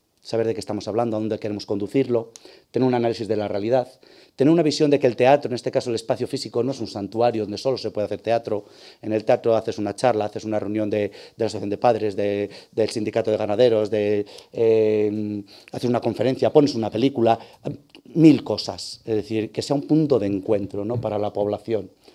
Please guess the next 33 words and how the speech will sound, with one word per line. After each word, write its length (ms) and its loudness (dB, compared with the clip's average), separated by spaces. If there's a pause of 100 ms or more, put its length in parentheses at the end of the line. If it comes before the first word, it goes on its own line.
(320)
Hacer 340 4
del 140 6
defecto 400 0
virtud. 400 -4 (600)
Un 140 0
ejemplo, 540 -2 (400)
eh, 160 2
ya 140 6
que 100 0
es 80 -4
un 360 0
teatro 300 2
pequeño 520 4
y 60 -4
con 160 -4
una 120 -2
dotación 680 0
no 140 -4
todo 220 2
lo, 420 0 (180)
técnica, 380 0
todo 420 0 (280)
lo 80 0
interesante 460 -2
que 80 -6
nos 120 -6
gustas, 480 -4
nos 300 -8
gustaría, 400 0
que 80 -4
tenemos 200 -4
pocos 180 -2
recursos, 340 -6